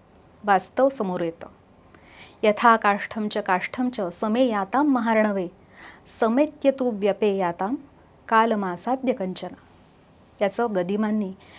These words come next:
किती सुंदर भाषांतर केलंय, रूपांतर केलंय. आपण जाणतोच,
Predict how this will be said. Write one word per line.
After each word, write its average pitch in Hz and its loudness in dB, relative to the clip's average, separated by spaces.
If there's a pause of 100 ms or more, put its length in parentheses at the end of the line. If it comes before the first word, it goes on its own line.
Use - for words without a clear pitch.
(220)
किती 254 -2
सुंदर 233 -2
भाषांतर 202 -4
केलंय, 185 -4
रूपांतर 202 0
केलंय. 180 -12 (520)
आपण 208 0
जाणतोच, 185 -2